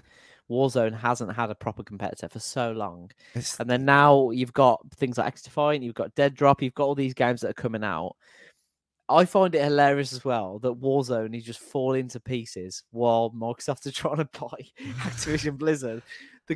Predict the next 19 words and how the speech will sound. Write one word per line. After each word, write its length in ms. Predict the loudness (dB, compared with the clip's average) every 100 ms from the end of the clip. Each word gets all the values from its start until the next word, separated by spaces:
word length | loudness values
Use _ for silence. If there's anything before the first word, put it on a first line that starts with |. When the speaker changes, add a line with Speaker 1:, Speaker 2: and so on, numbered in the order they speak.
| -8
Speaker 1:
the, 420 | -6 -4 -4 -6 -6
the 100 | -2
one 260 | 0 0
game 280 | 2 2 4
that 80 | 0
they 120 | 0
really 200 | 2 2
wanna 180 | 0 -2
get 140 | -2 -2
their 100 | -2
hands 300 | -4 -6 -8
on. 120 | -4
Speaker 2:
I 100 | -2
Speaker 1:
And 60 |
Speaker 2:
just 180 | 0 0
Speaker 1:
it's 60 | 0
Speaker 2:
don't 80 | 0 0
Speaker 1:
just 100 | 0
Speaker 2:
think, 240 | -2 -2